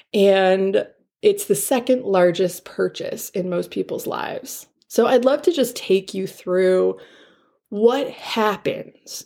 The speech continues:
in my mind, in my heart, in my soul when I go out to make a purchase.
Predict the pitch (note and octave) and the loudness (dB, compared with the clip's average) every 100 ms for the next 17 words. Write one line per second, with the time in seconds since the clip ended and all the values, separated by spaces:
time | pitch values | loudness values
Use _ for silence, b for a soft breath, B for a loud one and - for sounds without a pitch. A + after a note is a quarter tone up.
0 | - G3 G#3 A3+ F#3+ F#3 A3+ A#3 G3 F3 | -2 2 4 4 2 2 4 4 2 0
1 | F3 G3 A#3+ C4 - - G3 G3+ G#3+ A3+ | -2 -2 -4 -8 -14 -2 2 2 2 0
2 | A3+ F#3 F3 F3 - F#3+ G#3+ G#3+ A3+ - | 0 0 0 0 0 0 0 0 -2 -2
3 | A3 F#3+ F3+ G#3+ B3 G#3+ G3 G3 F#3+ F#3 | 0 0 -2 -4 0 2 2 4 4 4
4 | F#3 - - F#3+ F3+ F3 - A3 A#3 - | 0 -2 0 2 0 -2 0 0 0 -6
5 | - - | -8 -12